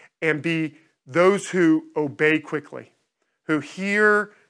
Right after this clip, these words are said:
God's voice to send a text of encouragement, to take something to a neighbor, to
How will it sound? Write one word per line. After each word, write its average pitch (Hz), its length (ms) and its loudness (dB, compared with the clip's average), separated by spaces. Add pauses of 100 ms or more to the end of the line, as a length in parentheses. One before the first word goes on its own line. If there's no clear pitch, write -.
God's 160 300 0
voice 135 640 -8 (560)
to 147 420 0 (240)
send 175 240 0
a 170 60 0
text 170 340 -2
of 156 80 -6
encouragement, 147 640 -6
to 143 360 -6 (720)
take 180 240 -2
something 165 340 -4
to 156 140 -6
a 147 40 -6
neighbor, 143 360 -4
to 147 380 -4